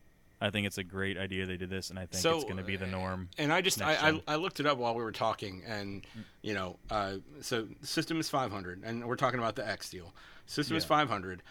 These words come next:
Speaker 2: uh, a hundred and twenty for two years of Live, two hundred and forty
Speaker 1: Mm.
Speaker 2: for two years of Game Pass. You're looking
Speaker 1: Mm.
Speaker 2: at, like, eight hundred sixty dollars. If you
Speaker 1: Mm-hmm.
Speaker 2: break it down, it's, it's
Speaker 1: Cheaper,
Speaker 2: thirty-five dollars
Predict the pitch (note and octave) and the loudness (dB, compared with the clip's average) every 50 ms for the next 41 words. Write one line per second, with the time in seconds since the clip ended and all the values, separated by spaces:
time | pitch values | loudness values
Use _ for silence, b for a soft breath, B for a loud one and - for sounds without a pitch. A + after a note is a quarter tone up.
0 | B B B B - G#2+ G#2 G#2 C#3 D3+ D3+ E3+ D3 D3+ C#3+ - D#3 D3+ C#3+ C#3+ | B B B B -2 0 2 4 4 4 4 4 4 2 0 0 0 2 2 4
1 | C#3+ C3+ - - C#3+ B2+ B2+ B2+ B2 A#2+ A#2+ A#2 G#2+ - - C#3+ C#3 C3+ B2 B2 | 2 2 0 -2 0 2 4 4 6 6 4 2 2 0 0 2 2 2 2 2
2 | B2 B2 A#2 G#2+ A#2 A2+ A2+ G2+ F2 E2+ E2+ F2 F#2+ - - B B B B B | 2 2 2 0 -2 -4 -4 -4 -4 -4 -4 -6 -8 -10 -12 B B B B B
3 | - F#3 F3 D#3+ F3 F3 F3 D3+ D3 C#3+ - - D#3+ D#3+ D3+ A#2+ A2 G#2+ G#2+ G#2 | 2 2 4 4 4 4 4 4 2 0 0 0 2 2 2 2 2 -2 -4 -4
4 | - B2+ G#2 - - C3+ B2 A#2 A2+ A2+ A2+ G2+ G2 G2+ F#2 - G#2+ G#2 G#2 G2+ | -4 -4 -4 -2 -2 -2 -2 -2 0 -2 -2 -2 -4 -4 -6 -8 -8 -8 -8 -8
5 | - F#2+ F2 F2+ - - - - B B B B B B B A#2 C#3 D3 D3 C#3 | -8 -10 -10 -10 -12 -14 -14 -16 B B B B B B B 2 4 6 6 6
6 | C3 B2+ A#2+ A#2 - - C3+ C#3+ C#3 D3+ D3+ B2+ - - C#3+ C#3 - A#2+ G#2+ G#2+ | 6 6 4 0 0 0 2 2 2 2 2 0 -2 -4 -4 -4 -4 -2 0 2
7 | A2 G#2 F#2 F2 F2 F2 - - B B B B B B A2+ B2 C3+ - A#2+ D3 | 2 2 0 -2 -8 -10 -12 -12 B B B B B B -2 0 2 6 8 8
8 | E3 D3+ D3 A#2 G#2 C#3 C#3+ D#3 C3+ A2+ G#2 G2+ - - A#2 A2+ - - - - | 8 8 6 2 4 4 4 4 4 4 2 -2 -4 -6 -6 -4 -4 -4 -4 -6
9 | - B B B B B B B B - B2+ C3 - - - - - - C3 B2 | -6 B B B B B B B B -2 -2 0 0 0 -2 -2 -4 -4 2 4
10 | D#3 D3+ D#3+ E3 E3+ - - D#3 C#3+ C#3+ D3+ D3 C#3+ C3 A#2 C#3+ C3 C3+ C#3 C3+ | 6 8 8 6 6 4 6 6 6 6 6 4 4 4 4 6 8 8 8 8
11 | C3 C3 C3 C3 | 8 6 4 2